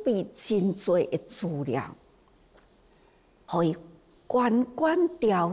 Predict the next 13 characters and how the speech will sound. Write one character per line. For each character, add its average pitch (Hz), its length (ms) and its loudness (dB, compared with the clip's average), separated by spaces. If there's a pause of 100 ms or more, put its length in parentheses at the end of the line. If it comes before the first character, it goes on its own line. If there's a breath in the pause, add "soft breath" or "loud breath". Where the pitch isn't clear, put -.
条 151 380 0
路 143 340 0
好 185 340 -2 (100)
行。 - 180 -4 (1300 soft breath)
爱 440 140 0
准 427 520 0
备 190 200 0
真 262 540 2
多 233 280 2
的 202 180 2
物 180 200 0
资 277 520 -2
呢， 240 220 -2